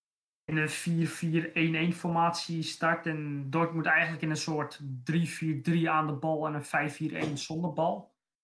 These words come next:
Eh, Dortmund had eigenlijk een duidelijke strategie toen ze de wedstrijd ingingen. Ja, die weten natuurlijk, we gaan Bayern niet verslaan, eh, op, eh, positiespel. Eh, dus wat ze eigenlijk wilden doen, Dortmund, is eigenlijk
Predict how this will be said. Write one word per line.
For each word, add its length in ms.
Eh, 420
Dortmund 400
had 120
eigenlijk 440
een 420
duidelijke 440
strategie 720
toen 160
ze 80
de 60
wedstrijd 360
ingingen. 400
Ja, 200
die 140
weten 280
natuurlijk, 460
we 80
gaan 220
Bayern 380
niet 180
verslaan, 600
eh, 600
op, 220
eh, 280
positiespel. 960
Eh, 580
dus 160
wat 160
ze 80
eigenlijk 500
wilden 360
doen, 260
Dortmund, 520
is 200
eigenlijk 460